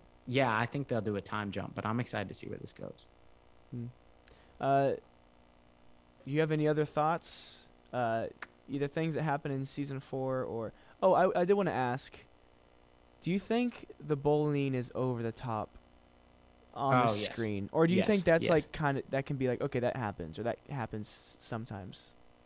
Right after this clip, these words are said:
Speaker 1: This is the only thing that I've had a real problem with in season four, and that, yeah, that's just, like,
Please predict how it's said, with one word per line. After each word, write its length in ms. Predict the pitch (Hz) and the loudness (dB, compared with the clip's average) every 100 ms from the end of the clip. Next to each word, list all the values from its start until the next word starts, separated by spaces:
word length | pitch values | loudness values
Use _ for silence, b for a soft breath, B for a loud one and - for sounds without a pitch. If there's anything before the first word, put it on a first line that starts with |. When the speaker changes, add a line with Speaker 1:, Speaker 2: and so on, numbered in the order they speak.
| - | -4
Speaker 1:
This 380 | 143 175 202 - | 4 6 6 6
is 300 | 214 170 131 | 4 4 4
the 200 | 139 147 | 4 4
only 440 | 117 131 127 127 | 4 2 2 -2
thing 280 | 113 120 110 | -2 -6 -6
that 120 | 104 | -6
I've 140 | 95 95 | -6 -4
had 220 | 107 104 | -6 -4
a 40 | 104 98 | -8 -6
real 360 | 107 107 107 104 | -2 0 2 0
problem 500 | - 104 104 117 123 | 0 2 2 0 2
with 240 | 127 123 | 0 0
in 140 | 131 127 | -4 -4
season 360 | 135 127 131 | -8 -8 -8
four, 440 | 117 135 135 135 - | -4 -2 2 2 2
and 220 | 123 117 | 2 4
that, 180 | 107 92 | 2 0
yeah, 240 | 104 62 - - | -2 -2 -6 -4
that's 360 | 131 139 - - | 2 2 2 -4
just, 340 | 147 123 - | -4 -6 -6
like, 300 | 123 110 - | -4 -4 -8